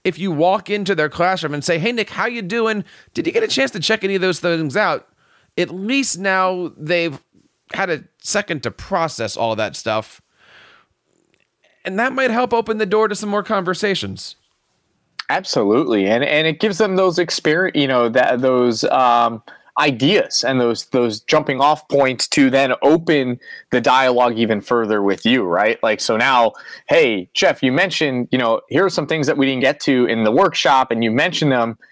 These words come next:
Speaker 2: Why don't we spend some time one day kinda going over that?" And now you open up
Speaker 1: Right.
Speaker 2: kind of a new skill or a way to, to even go further with the thing that they were, you know, examining or
Speaker 1: Right.
Speaker 2: checking out or learning about in your workshop. So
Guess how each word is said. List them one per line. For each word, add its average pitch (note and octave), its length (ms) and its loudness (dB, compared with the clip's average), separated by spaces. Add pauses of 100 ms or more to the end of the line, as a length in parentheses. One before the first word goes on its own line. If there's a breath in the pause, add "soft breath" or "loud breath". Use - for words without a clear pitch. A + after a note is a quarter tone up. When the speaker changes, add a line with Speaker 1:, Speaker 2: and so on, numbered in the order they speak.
(520 loud breath)
Speaker 2:
Why C3 180 4
don't E3+ 140 0
we C#3 140 2
spend D3+ 320 -2
some B2+ 160 -2
time C#3+ 380 2
one A#2+ 240 2
day G#2+ 460 4
kinda G#2+ 240 -4
going B2 280 2
over E3+ 260 4
that?" F2 280 0
And A2+ 120 0
now A#2+ 140 2
you B2+ 180 2
open A#2+ 220 0
up A2 100 2
Speaker 1:
Right. G#2+ 100 -10
Speaker 2:
kind A2 200 -2
of G#2 80 -4
a B2 60 0
new C3+ 280 4
skill C#3+ 580 2
or A2+ 140 2
a A2+ 80 4
way A#2+ 240 2
to, A2+ 220 -2 (260)
to A#2+ 140 2 (120)
even A#2 360 0
go C3+ 180 2
further B2+ 420 2
with A2+ 300 2
the A2+ 80 0
thing G#2+ 220 -2
that G#2 160 -2
they G2+ 80 2
were, G2 280 0 (380 soft breath)
you G#2+ 100 -2
know, F#2+ 260 0
examining A#2 600 0 (200)
or G#2+ 260 4
Speaker 1:
Right. - 100 -2
Speaker 2:
checking G#2 320 -4
out F#2+ 160 0
or G2 80 0
learning G2 260 -2
about G2+ 240 0
in - 40 -6
your B2 100 2
workshop. C3+ 480 -2
So A2+ 300 4